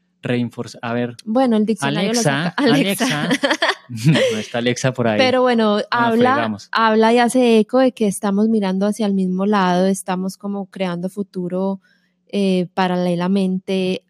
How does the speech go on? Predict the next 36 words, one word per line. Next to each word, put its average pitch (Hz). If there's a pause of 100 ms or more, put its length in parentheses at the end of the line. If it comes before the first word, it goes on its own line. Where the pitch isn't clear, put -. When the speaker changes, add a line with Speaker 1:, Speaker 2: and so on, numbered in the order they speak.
(140)
Speaker 2:
hacia 180
un 190
mismo 190
lado 190
y 226
eso 190
es, - (160)
eso 226
fue 220
algo 202
muy 233
lindo 202
porque 202
es 185
algo 180
grande 185 (280)
con 190
lo 185
que 180
nos 175
encontramos 170
y 208
para 170
mí 170
fue 214
una 175
bendición, 175
es 247
una 180
bendición. 170 (560)
Y, 180 (220)
y 254
también 202
ver 208
cómo 208 (580)
trabajar 202